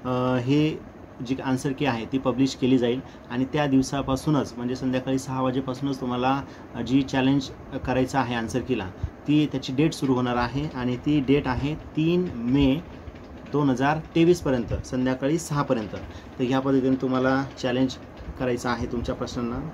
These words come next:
आता online challenge करत असताना किंवा feedback देत असताना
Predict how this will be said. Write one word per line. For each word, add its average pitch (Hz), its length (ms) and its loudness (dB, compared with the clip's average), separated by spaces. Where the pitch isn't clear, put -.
आता 175 440 2
online 170 460 2
challenge 156 340 2
करत 151 280 0
असताना 139 340 0
किंवा 135 260 0
feedback 135 380 2
देत 135 180 2
असताना 123 500 -2